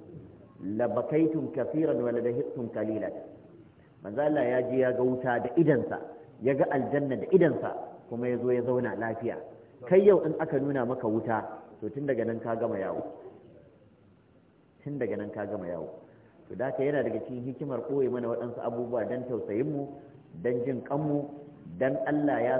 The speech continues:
san zukatanmu ba za su iya ɗaukar ganin ire-iren waɗannan abubuwan ba. Allah bai yi mana ƙarfi da kwaliti da juriyar da za mu ga irin waɗannan abubuwan kuma mu zauna lafiya ba. Daga ciki hatta aljani da kuke gani. Allah ya ɓoye mana ganin aljanu saboda ya tausaya mana.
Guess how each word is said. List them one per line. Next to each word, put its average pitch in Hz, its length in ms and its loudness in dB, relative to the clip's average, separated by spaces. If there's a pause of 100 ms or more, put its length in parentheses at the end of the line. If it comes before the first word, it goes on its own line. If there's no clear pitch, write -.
san 131 180 0
zukatanmu 135 540 -2
ba 113 80 0
za 151 160 2
su 147 160 -2
iya 127 120 0
ɗaukar 127 380 0
ganin 120 260 0
ire-iren 117 380 0
waɗannan 107 340 -4
abubuwan 104 520 -2
ba. 69 80 -6 (440)
Allah 143 320 4
bai 127 200 2
yi 139 80 2
mana 143 220 -2
ƙarfi 147 460 0
da 139 100 2
kwaliti 143 640 0
da 113 100 2 (100)
juriyar 160 480 6
da - 100 0
za 139 160 0
mu 135 140 -4
ga 131 80 -2
irin 131 160 -4
waɗannan 123 340 -4
abubuwan 120 380 -4
kuma 120 200 -8
mu 110 80 -8
zauna 104 260 -2
lafiya 90 360 -4
ba. - 140 -6 (500)
Daga 117 220 0
ciki 147 280 -4
hatta 135 360 -2
aljani 117 380 -2
da 110 80 -2
kuke 98 280 -8
gani. 82 200 -10 (840)
Allah 139 220 2
ya 127 120 4
ɓoye 143 320 2
mana 127 180 -2
ganin 127 360 -2
aljanu 117 520 -4 (840)
saboda 123 320 -2
ya 107 80 -2
tausaya 123 460 -2
mana. 98 260 -6